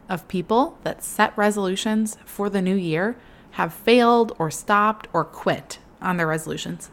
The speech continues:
Sixty-four percent of people that set out with resolutions have stopped, have given up. I do not want you to be a part of that number. I want you to be part of the thirty-six percent that is still going. And so today,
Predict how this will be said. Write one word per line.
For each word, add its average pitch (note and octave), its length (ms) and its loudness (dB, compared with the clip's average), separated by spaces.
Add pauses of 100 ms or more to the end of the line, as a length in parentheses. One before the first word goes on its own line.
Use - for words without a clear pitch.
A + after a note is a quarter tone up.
Sixty-four - 720 0
percent G#3 420 -2
of - 140 -10
people E3 320 -4
that - 120 -6
set F#3 240 -2
out G#3+ 200 2
with A3 160 -6
resolutions F#3 680 -2 (440)
have E3+ 200 -2
stopped, - 400 -4 (200)
have E3 120 -4
given D#3+ 240 0
up. - 220 -8 (760)
I G3 100 4
do G3+ 280 2
not G#3 220 4
want F#3 200 2
you E3 400 -2 (160)
to - 100 -8
be E3+ 120 -2
a D#3 60 0
part D#3 240 -2
of D#3 100 -10
that - 120 -4
number. G#3+ 380 -8 (180)
I G#3 40 0
want F#3+ 200 2
you G3 60 -4
to G3 60 -2
be G#3 80 4
part G3+ 240 2
of G#3 200 4
the G3+ 60 -10
thirty-six G3+ 460 0
percent G3+ 420 -2
that F#3+ 140 -2
is F3+ 100 -2
still F3+ 560 -2 (480)
going. - 420 -4
And F3 180 -6
so E3+ 120 0
today, A#3 520 0